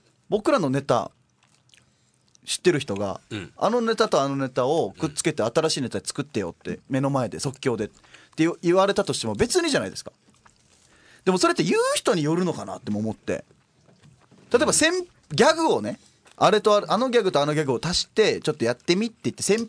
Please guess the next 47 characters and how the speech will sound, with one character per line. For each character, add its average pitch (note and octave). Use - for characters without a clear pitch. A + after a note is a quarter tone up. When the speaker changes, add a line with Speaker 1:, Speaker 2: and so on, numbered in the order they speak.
Speaker 1:
輩 G#3+
と C#3+
か、 -
Speaker 2:
う G2+
ん。 F2
Speaker 1:
尊 C4
敬 C#4+
し -
て D4
る -
人 G3+
に A#2
言 A#2+
わ B2
れ A2+
た A2+
ら G2
わ G2+
か A#2+
る G#2+
け G2
ど、 F2
後 D#4
輩 D4
に C4
言 B3+
わ B3
れ A#3+
る G#3+
も D#3
ん A2
じ G2+
ゃ -
な G#2
い -
じ F#2
ゃ -
な -
い -
で -
す -
か。 -
Speaker 2:
う A2
ん。 F#2+
<clears throat> -
う G2
ん。 D#2